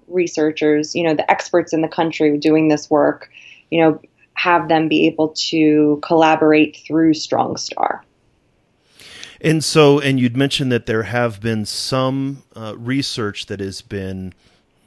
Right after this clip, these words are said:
Speaker 2: um, published. How has this been, I guess, uh,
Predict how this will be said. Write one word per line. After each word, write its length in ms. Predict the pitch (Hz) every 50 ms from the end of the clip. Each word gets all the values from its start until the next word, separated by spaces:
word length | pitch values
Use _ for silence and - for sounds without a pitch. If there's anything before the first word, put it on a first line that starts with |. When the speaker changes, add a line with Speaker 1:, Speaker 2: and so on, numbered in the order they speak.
| - -
Speaker 2:
um, 360 | 85 92 92 90 87 85 82 -
published. 540 | - - 160 190 151 104 90 - - - - - _ _ _ _ _ _ - -
How 260 | - - 139 165 180 185
has 140 | 180 143
this 200 | 160 165 151 -
been, 640 | - - 131 135 135 131 127 131 127 123 123 127 117 - _ _ _ _ _ _ _ _ _ _ _ _ _ _ _ _
I 120 | 113 113
guess, 460 | 113 113 113 113 107 - - - -
uh, 320 | 98 - 104 101 98 98